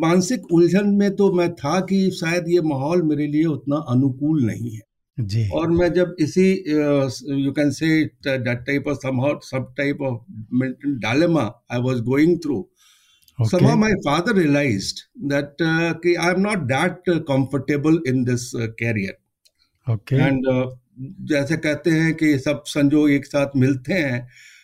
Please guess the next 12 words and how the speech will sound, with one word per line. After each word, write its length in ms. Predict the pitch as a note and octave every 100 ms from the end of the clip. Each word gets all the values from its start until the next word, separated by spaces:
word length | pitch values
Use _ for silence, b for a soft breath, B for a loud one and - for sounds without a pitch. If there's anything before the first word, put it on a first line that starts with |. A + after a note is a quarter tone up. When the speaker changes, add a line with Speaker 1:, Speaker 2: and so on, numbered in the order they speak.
| B B2
Speaker 1:
तो 100 | G3
Speaker 2:
जी। 120 | B2+
Speaker 1:
उसी 160 | E3+ G#3+
समय 360 | F#3+ F#3 F3
मेरा 300 | F3 E3 E3+
एसएसबी 600 | E3 D#3 B2+ D#3+ - D#3 E3
इंटरव्यू 600 | C#3 C#3 D3 B2+ D3+ D3+
का 440 | D3+ D#3 D#3+ -
कॉल 260 | C#3+ C#3+ C#3
लेटर 240 | B2 -
आया। 400 | F#2 - - - _ _ _ _ _ _ A#2
Speaker 2:
ओके। 340 | G2 - B2+